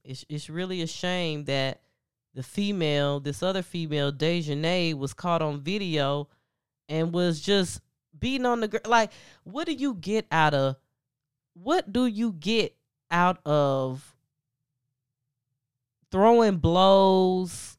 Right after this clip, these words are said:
mollywopped, stomping, you know,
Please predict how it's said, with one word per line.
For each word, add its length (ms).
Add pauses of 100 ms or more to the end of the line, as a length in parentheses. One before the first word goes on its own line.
(120)
mollywopped, 1080 (300)
stomping, 1000
you 140
know, 400